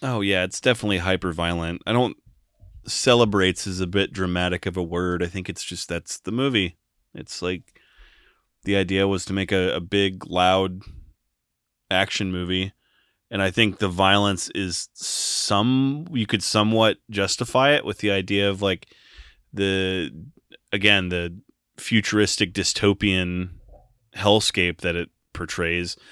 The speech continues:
Maybe weapons are more powerful and actually blow people up like that, you know? Um, and it <laughs> serves a purpose. I think it's, yeah, it's absolutely outlandish.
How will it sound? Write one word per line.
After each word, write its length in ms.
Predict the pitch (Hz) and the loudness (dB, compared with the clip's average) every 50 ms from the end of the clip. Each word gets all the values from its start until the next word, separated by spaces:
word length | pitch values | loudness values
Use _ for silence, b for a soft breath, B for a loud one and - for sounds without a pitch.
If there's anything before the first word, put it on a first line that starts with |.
| B B B B B B - | B B B B B B -12
Maybe 300 | - 87 90 90 98 92 | -6 -4 -4 -2 0 2
weapons 400 | 92 92 95 - 101 101 95 101 | 2 2 2 2 0 0 2 2
are 80 | 98 | 2
more 160 | 101 107 110 | 4 4 2
powerful 480 | 107 - 120 131 151 147 117 - 85 82 | 2 2 2 4 4 2 2 0 -4 -4
and 100 | 85 82 | -4 -4
actually 240 | 80 - - - 92 | -4 -6 -4 -4 -4
blow 260 | 85 85 87 87 90 | -2 0 0 0 0
people 340 | - - 104 - 95 92 101 | 2 0 -2 -2 0 0 0
up 160 | 110 - - | 0 0 0
like 200 | 90 80 78 - | -2 -2 -2 -4
that, 220 | - 73 76 73 - | -6 -6 -6 -6 -6
you 80 | - | -4
know? 160 | 85 90 95 101 - B B B B B B B B B | -2 0 0 -2 -4 B B B B B B B B B
Um, 540 | B 90 90 87 85 87 85 85 87 82 - _ _ _ _ _ _ _ _ _ _ _ _ _ _ _ _ - | B 2 2 4 4 4 2 0 -2 -8 -10 _ _ _ _ _ _ _ _ _ _ _ _ _ _ _ _ 0
and 160 | 110 107 104 | 2 2 2
it 160 | 101 95 - | 2 0 -4
<laughs> 0 | |
serves 640 | - - - 131 123 117 120 113 - - - - - - - | -4 0 4 6 8 8 8 6 4 2 0 -2 -6 -8 0
a 100 | - 104 | 0 0
purpose. 600 | - - 110 113 117 - 101 95 95 - - - b b b b b b b b b b b b b b b b b b b b | 2 6 6 6 6 6 2 0 0 -2 -4 -10 b b b b b b b b b b b b b b b b b b b b
I 140 | - 123 123 | 4 6 8
think 180 | 131 131 113 113 | 8 8 8 6
it's, 200 | 104 - - 120 | 4 4 6 6
yeah, 160 | 113 104 98 | 6 8 6
it's 120 | 92 - | 4 2
absolutely 520 | 113 92 110 113 - - 123 104 104 101 95 | 4 4 4 4 4 2 2 2 4 4 4
outlandish. 760 | 98 90 85 90 92 104 107 92 87 90 92 - - - - | 4 2 2 0 0 0 0 0 -2 -4 -2 -2 -4 -4 -8